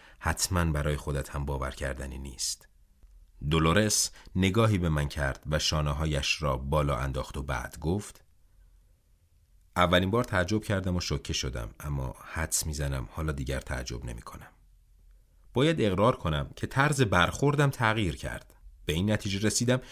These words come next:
که شوهرش باید مردی شرور و در نهایت بیمار باشد. بعد از خودم پرسیدم چگونه ممکن است زن و شوهری به این شکل با هم زندگی کنند.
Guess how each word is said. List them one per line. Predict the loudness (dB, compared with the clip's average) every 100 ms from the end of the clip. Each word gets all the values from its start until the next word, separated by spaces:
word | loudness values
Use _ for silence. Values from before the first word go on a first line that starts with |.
| -16 2
که | 4
شوهرش | 6 6 4 4 4
باید | 4 6
مردی | 6 6 6 4
شرور | 2 4 4 6 6
و | 6
در | 6 4
نهایت | 2 0 2 2 0 -6 _
بیمار | -2 4 4 4
باشد. | 0 -8 -10 -12 -18 -20 _ _ -20 _ -20 -20 _ 0
بعد | 2 2 -2 -10 -6
از | -4 -2
خودم | 0 0
پرسیدم | 0 -4 -2 -2 -2
چگونه | -2 -2 -2
ممکن | -2 -2 -4 -4
است | -6 -6
زن | -2 0 -2
و |
شوهری | -2 -4 -4 -4
به | -6
این | -6 -4
شکل | -4 -4 -6
با | -6
هم | -6 -6
زندگی | -6 -6 -8 -10
کنند. | -12 -12 -14